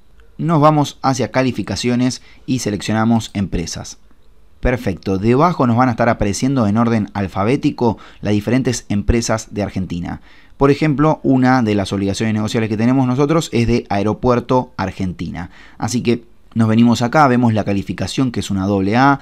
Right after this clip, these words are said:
la perspectiva es estable y acá tenemos los informes, el informe vigente y el informe anterior si queremos comparar. Abrimos acá el informe y bueno, nos vamos a encontrar con un montón de ratios e indicadores acá.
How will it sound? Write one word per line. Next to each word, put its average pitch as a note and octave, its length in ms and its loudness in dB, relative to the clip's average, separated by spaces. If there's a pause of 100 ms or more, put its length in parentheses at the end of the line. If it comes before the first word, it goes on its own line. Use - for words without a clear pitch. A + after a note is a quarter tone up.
(160)
la G2 140 -8
perspectiva G#2+ 640 -2 (180)
es - 160 -6
estable E3 520 2 (240)
y C#3 80 2
acá E3 160 2
tenemos D#3+ 300 4
los A#2+ 180 0
informes, F2+ 580 0 (200)
el G#2 100 -2
informe B2 440 2
vigente F#3+ 640 0 (300)
y - 200 -2
el A#2 100 2
informe A2 360 0
anterior A2 400 2
si - 140 -8
queremos G2+ 320 -2
comparar. F2 480 -4 (500)
Abrimos B2 460 4
acá A2 100 -2
el A#2 80 2
informe G3+ 560 0 (480)
y - 80 0
bueno, A2+ 220 2
nos G#2 100 0
vamos C3+ 260 0
a - 40 -2
encontrar A#2 380 0
con A#2 120 2
un B2+ 100 2
montón B2 380 0
de A#2 100 0
ratios A2 520 0
e F#2+ 80 -6
indicadores F#2+ 880 -2
acá. F2 340 -6